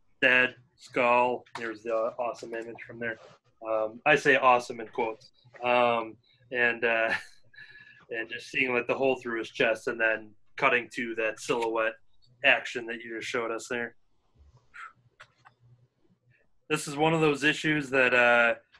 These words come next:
you know, I was waiting, waiting for it to show up, and everybody was talking about it online, and, uh, it just shut down for, like, three days until I could, uh, get to it. And I'm glad I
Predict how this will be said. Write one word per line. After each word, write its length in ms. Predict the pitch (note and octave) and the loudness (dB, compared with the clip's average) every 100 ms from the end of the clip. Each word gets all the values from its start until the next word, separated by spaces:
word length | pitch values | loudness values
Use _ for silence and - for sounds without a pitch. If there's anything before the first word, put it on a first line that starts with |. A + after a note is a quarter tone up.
| _ _ _ - | _ _ _ -2
you 60 | |
know, 60 | B2 | 2
I 80 | B2 | 2
was 120 | A#2+ | 2
waiting, 800 | B2 C3+ A#2 C3 B2+ B2+ B2 A#2+ _ _ _ _ _ | 2 2 2 -10 -10 -10 -12 -14 _ _ _ _ _
waiting 240 | D#3 F3+ E3 | 2 2 2
for 160 | F3+ | 2
it 80 | E3+ | 2
to 60 | C#3+ | -2
show 300 | - E3 D3+ | -4 0 4
up, 280 | D3+ D#3+ D#3 | 4 4 2
and 100 | C3 | 0
everybody 400 | B2+ C3 C3 B2+ | 0 0 0 0
was 160 | A#2 | 0
talking 340 | - C3+ C3 C3+ | 2 2 4 0
about 240 | B2 B2+ | 0 0
it 40 | B2+ | 2
online, 640 | B2+ B2 B2 B2+ C3 C3 | 0 0 2 4 4 2
and, 220 | A#2+ A2+ | 0 -2
uh, 40 | A2+ A2+ | 4 4
it 80 | A2+ | 2
just 260 | A#2 A2+ - _ _ | -4 -12 -16 _ _
shut 360 | - - C3 - | -12 -2 -2 2
down 280 | A#2+ B2 B2 | 0 0 -4
for, 100 | B2+ | -4
like, 200 | A#2+ A#2+ | -4 -6
three 180 | B2+ B2 | -6 -2
days 300 | A#2+ B2 A#2+ | 0 -2 -4
until 360 | A#2 - A#2 A2+ | -10 -6 -2 0
I 100 | A2+ | -2
could, 220 | - A2+ | -4 -4
uh, 180 | A2 A2 - - - _ | -2 -2 -8 -20 -20 _
get 200 | C#3+ B2+ | 0 0
to 200 | - C3 | 2 0
it. 80 | B2+ C3+ | 0 -2
And 40 | |
I'm 160 | A#2 A#2+ | -6 -4
glad 640 | C#3 C3+ C3+ C#3 C#3+ C#3+ | 0 4 6 6 4 2
I 120 | C3 | -2